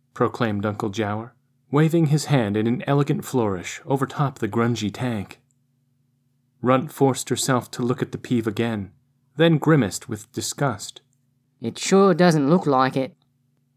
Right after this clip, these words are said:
Speaker 1: "Yep, I know. Your grandpap was ashamed whenever anyone outside the clan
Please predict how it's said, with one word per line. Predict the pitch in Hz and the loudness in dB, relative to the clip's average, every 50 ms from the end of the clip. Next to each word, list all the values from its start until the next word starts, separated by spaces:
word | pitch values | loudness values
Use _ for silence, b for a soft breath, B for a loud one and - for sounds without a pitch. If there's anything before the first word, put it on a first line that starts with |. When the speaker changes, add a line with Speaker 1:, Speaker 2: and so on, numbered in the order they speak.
| _ _ _ _ _ _ _ _ - | _ _ _ _ _ _ _ _ 2
Speaker 1:
"Yep, | 131 143 151 151 - - - _ _ _ _ _ _ _ _ | 2 4 4 2 -2 -10 -20 _ _ _ _ _ _ _ _
I | - 156 175 170 | 2 4 6 6
know. | 147 123 117 120 123 - - _ _ _ _ _ _ _ _ _ _ _ _ _ _ _ _ _ | 6 6 4 4 2 0 -6 _ _ _ _ _ _ _ _ _ _ _ _ _ _ _ _ _
Your | - - 135 | -8 -4 0
grandpap | 143 180 190 196 185 156 151 147 139 - | 2 4 6 6 4 4 4 2 2 2
was | 127 107 110 | 0 0 0
ashamed | 104 - - 139 135 143 151 147 120 | 0 2 2 4 6 6 6 6 4
whenever | 123 127 131 123 139 | 4 4 4 4 4
anyone | 139 - 151 156 156 147 135 131 123 120 | 2 4 4 4 6 6 6 6 4 4
outside | 120 131 127 - - - 139 131 139 143 135 | 2 0 0 -2 0 2 4 4 4 4 2
the | 131 | 0
clan | - - 131 127 127 120 120 | 0 2 2 4 4 2 0